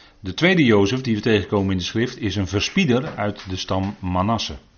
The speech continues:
Numeri dertien, moet u maar eens nalezen, vers zeven. Dan de derde Jozef die we tegenkomen is een Leviet. Ook wel bijzonder, een Leviet uit de stam Levi dus, een priester uit de familie van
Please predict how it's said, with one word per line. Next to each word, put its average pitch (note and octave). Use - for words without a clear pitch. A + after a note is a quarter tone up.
Numeri G2+
dertien, B2+
moet E2
u F#2
maar F2+
eens F#2+
nalezen, E2
vers E2+
zeven. D#2+
Dan G#2
de G2
derde C#3+
Jozef A2
die G#2+
we F#2+
tegenkomen G2
is G2
een G#2
Leviet. E3
Ook A2
wel F#2
bijzonder, F#2
een F#2+
Leviet G2+
uit F#2+
de F2
stam F2+
Levi F#2+
dus, A2
een G2+
priester A#2
uit A#2
de B2
familie A2+
van G#2